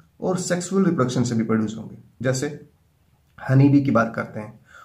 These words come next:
उसमें male जो produce होते हैं वो parthenogenetically produce होते हैं, मतलब हनी बी का जो एग होगा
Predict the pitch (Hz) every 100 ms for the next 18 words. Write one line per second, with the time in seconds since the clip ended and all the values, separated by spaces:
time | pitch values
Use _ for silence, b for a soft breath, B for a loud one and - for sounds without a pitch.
0 | B 127 139 135 123 151 175 170 175 165
1 | 165 160 156 151 160 165 - 139 175 175
2 | - 131 127 156 160 131 127 135 139 135
3 | 120 117 113 107 113 120 - 120 131 147
4 | 117 120 131 131 123 127 117 - 143 143
5 | 110 110 113